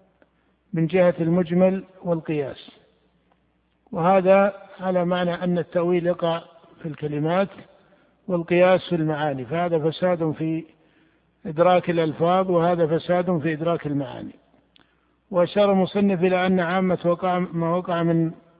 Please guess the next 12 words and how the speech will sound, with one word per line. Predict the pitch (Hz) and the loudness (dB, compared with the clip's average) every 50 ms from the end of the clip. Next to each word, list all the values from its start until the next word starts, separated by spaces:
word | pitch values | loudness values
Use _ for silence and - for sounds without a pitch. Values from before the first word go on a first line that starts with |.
| _ _ _ _ _ _ _ _ _ _ _ _ _ _ 196 | _ _ _ _ _ _ _ _ _ _ _ _ _ _ -12
الضلال | 165 151 147 151 170 170 185 190 190 180 147 | -10 -6 -2 0 2 4 4 4 4 2 2
في | 170 | 2
المسائل | 175 170 170 151 - - 185 175 170 170 175 | 2 2 2 0 0 0 0 0 0 0 -2
العلمية | 165 160 151 160 165 165 165 170 180 190 190 196 196 185 | -2 -2 -2 -4 -2 -2 -2 0 0 0 0 2 2 2
هو | 170 170 175 175 160 | 2 4 4 2 2
فرع | - 175 185 180 175 180 170 156 156 | 2 2 0 0 0 -2 -2 -2 0
عن | 156 156 | 0 0
هذين، | 156 156 151 147 151 143 139 135 127 - _ _ _ _ _ _ _ _ _ _ _ _ _ _ _ _ _ _ _ _ _ _ _ _ _ _ _ _ _ _ _ _ _ - _ _ _ _ _ _ _ _ - 151 | 0 0 -2 -2 -4 -4 -4 -4 -6 -8 _ _ _ _ _ _ _ _ _ _ _ _ _ _ _ _ _ _ _ _ _ _ _ _ _ _ _ _ _ _ _ _ _ -20 _ _ _ _ _ _ _ _ -8 -6
هو | 143 135 | -6 0
فرع | 107 175 175 165 147 165 180 196 202 - - - - - - _ _ _ _ _ _ _ _ _ _ _ _ _ _ _ _ _ _ - | 2 4 4 4 4 4 4 2 2 -2 -8 -20 -20 -20 -20 _ _ _ _ _ _ _ _ _ _ _ _ _ _ _ _ _ _ -10
عن | - 165 180 185 165 | -4 0 2 2 2
هذين. | 156 175 165 151 151 143 131 - - | 2 2 2 2 0 0 0 -2 -8